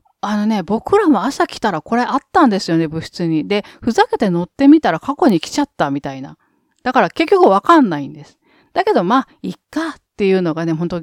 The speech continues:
個人的にすごい面白かったんですよね。はい、じゃあそろそろ終わりにしたいと思います。時間よもう一度シリーズ第二弾、タイムリープ系の映画をご紹介しました。いかがだったでしょうか？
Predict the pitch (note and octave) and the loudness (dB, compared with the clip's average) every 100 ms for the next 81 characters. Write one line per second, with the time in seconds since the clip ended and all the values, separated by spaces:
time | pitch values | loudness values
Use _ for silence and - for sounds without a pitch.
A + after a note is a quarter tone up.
0 | - - G#3 C4+ C4+ A3+ - G3+ A#3 E3 | -10 -6 -2 -2 -2 -2 -4 2 2 2
1 | - D#3+ C#3+ D3+ D3+ - D#3 D#3+ _ _ | -6 -14 -18 -20 -20 -20 -20 -20 _ _
2 | _ _ _ _ _ _ - F4+ F4 - | _ _ _ _ _ _ -6 -6 -6 -8
3 | C4+ B3 C4 A#3+ G#3+ G3 F#3 F#3+ F#3+ F#3+ | -6 -6 -8 -6 -6 -6 -4 -4 -4 -10
4 | - G3 F#3+ F#3+ F#3+ F#3+ G3 A3+ A#3 _ | -8 -8 -8 -10 -10 -12 -8 -8 -10 _
5 | _ - G3+ - G3 G3 F#3 F3+ G3+ B3 | _ -12 -10 -4 -4 -4 -6 -6 -8 -6
6 | - C4+ C4+ B3+ A#3 F3+ G#3+ B3+ A#3 C4 | -4 -4 -4 -8 -8 -6 -4 -4 -4 -4
7 | C4 G#3+ - - F#3 F3+ E3 E3+ A#3 C4 | -4 -4 -8 -10 -8 -8 -10 -10 -10 -10
8 | D4+ D4+ D4 C4+ B3+ B3 A#3+ A3 G#3 G3 | -8 -4 -2 -2 -4 -6 -6 -6 -8 -10
9 | - F3+ - F3+ F3 - - - F3+ E3 | -8 -10 -10 -12 -14 -10 -10 -8 -6 -6
10 | E3+ G3 G3 F#3+ G3 A#3 A#3 A#3 A#3 A#3 | -6 -8 -10 -10 -10 -10 -8 -4 -2 -2
11 | A#3 | -4